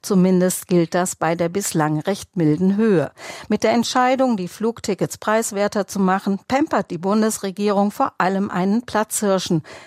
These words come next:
nämlich die Lufthansa. Und sie verhindert, dass die in Deutschland aktiven Billig-Airlines wenigstens einen kleinen Anteil der gesamtgesellschaftlichen Kosten tragen,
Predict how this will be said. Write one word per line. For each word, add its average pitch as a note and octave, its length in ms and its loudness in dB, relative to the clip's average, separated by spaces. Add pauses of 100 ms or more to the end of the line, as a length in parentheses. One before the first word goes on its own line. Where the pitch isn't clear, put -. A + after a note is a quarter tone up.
(100)
nämlich E3 400 2
die G#3+ 120 -6
Lufthansa. D#3+ 680 0 (380)
Und C#4+ 180 2
sie B3 140 -4
verhindert, A#3+ 720 2
dass - 180 -6
die E3+ 120 -2
in D#3+ 120 2
Deutschland G#3 600 0
aktiven G#3 520 0
Billig-Airlines F#3+ 880 0
wenigstens F#3 540 -2
einen E3 240 2
kleinen G#3 420 0
Anteil F#3 540 0 (360)
der A3 120 0
gesamtgesellschaftlichen G3 1200 0
Kosten A#3+ 460 0
tragen, D#3+ 480 0